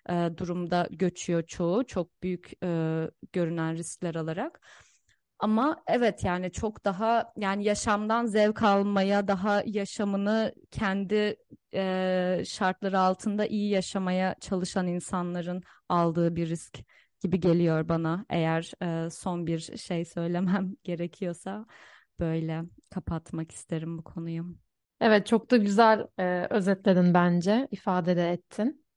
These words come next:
Speaker 2: E, peki başka değinmek istediğimiz bir şey var mı Ekin bugün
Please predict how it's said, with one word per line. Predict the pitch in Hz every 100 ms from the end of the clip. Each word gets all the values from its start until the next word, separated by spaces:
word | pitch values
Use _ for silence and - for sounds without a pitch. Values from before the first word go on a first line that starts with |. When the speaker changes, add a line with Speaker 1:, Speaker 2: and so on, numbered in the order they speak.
| -
Speaker 2:
E, | 170 170 165 165 165 170 196 _ _ -
peki | 208 - 214 208 214 -
başka | - 196 196 -
değinmek | 208 214 220
istediğimiz | - 208 208 185
bir | 185
şey | - 214
var | 233 247
mı | 190
Ekin | 175 - 170
bugün | 170 170 170